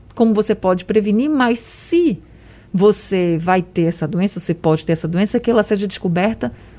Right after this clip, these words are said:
o mais cedo possível. E aí, sendo diagnosticada, como é o tratamento? A gente até conversou que pode ter radioterapia, quimioterapia, até cirurgia, mas, por exemplo, esse tratamento,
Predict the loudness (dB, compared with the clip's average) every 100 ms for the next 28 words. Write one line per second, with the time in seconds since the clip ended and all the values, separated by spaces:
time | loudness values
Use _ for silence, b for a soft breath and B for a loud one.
0 | B 4 6 4 2 0 0 -2 -6 -4
1 | -6 -4 -6 B B B 4 4 2 -2
2 | -2 2 2 2 2 2 0 -2 -6 -4
3 | -2 -4 -8 B B B B 2 4 6
4 | 4 4 2 2 2 2 0 0 0 0
5 | -2 0 0 2 0 0 0 0 0 0
6 | 2 2 0 0 0 -2 -2 -4 0 0
7 | -2 -4 0 2 2 -2 -4 -4 -2 2
8 | 2 2 0 0 -2 -2 0 0 2 0
9 | -2 0 2 2 0 -2 0 0 0 -4
10 | 0 2 2 -2 -6